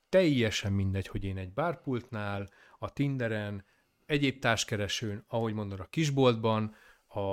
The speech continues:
a mit tudom én hol, bárhol meg lehet találni. Én úgy gondolom, hogy amire, amire az ember fel van készülve, azt az élet felkínálja. Hogyha ő lecsúszik róla, nem érdekli, nincs olyan periódusban, akkor kész, elment. És én állítom, hogy nagyon-nagyon sok ember megtalálja a nagy őt,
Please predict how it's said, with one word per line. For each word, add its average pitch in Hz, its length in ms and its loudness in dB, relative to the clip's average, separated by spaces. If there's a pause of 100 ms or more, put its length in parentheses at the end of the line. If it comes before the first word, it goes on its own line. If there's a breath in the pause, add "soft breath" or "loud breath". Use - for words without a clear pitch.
(340)
a 107 60 -6
mit 127 180 -8
tudom 139 220 0
én 135 160 0
hol, 135 300 2
bárhol 135 380 -4
meg 101 160 -6
lehet 101 180 -8
találni. 95 560 -8 (180)
Én 175 140 -2
úgy 214 120 4
gondolom, 151 360 2
hogy 123 120 2
amire, 110 340 0
amire 135 400 2
az 110 120 0
ember 117 300 -4
fel 107 220 -6
van 95 140 -8
készülve, 120 720 0 (460 soft breath)
azt 123 220 -2
az 110 100 -4
élet 101 280 -6
felkínálja. 95 640 -6
Hogyha 117 340 -8
ő 90 140 -10
lecsúszik 147 560 -2
róla, 110 460 -2 (1040 loud breath)
nem 175 180 4
érdekli, 123 800 2
nincs 156 260 -6
olyan 139 400 0
periódusban, 117 760 -2
akkor 151 360 -8
kész, 131 320 -6
elment. 104 380 -6
És 156 160 -6
én 214 100 -2
állítom, 180 380 0
hogy 160 80 -4
nagyon-nagyon 127 420 0
sok - 200 -8
ember 120 280 2
megtalálja 113 520 4
a 110 40 4
nagy 107 200 4
őt, 110 300 2